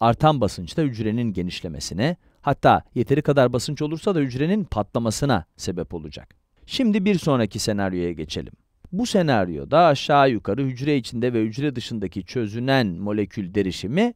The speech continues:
eşit. En azından ben bu şekilde çizmeye çalıştım. Yani bu durumda belirli bir zaman diliminde su moleküllerinin hücre içinden dışına çıkma olasılığı ile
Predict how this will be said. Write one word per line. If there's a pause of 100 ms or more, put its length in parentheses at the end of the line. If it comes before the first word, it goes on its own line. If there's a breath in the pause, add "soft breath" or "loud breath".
eşit. (680 soft breath)
En
azından
ben
bu
şekilde
çizmeye
çalıştım. (380)
Yani
bu
durumda
belirli
bir
zaman
diliminde (260)
su
moleküllerinin
hücre
içinden
dışına
çıkma
olasılığı
ile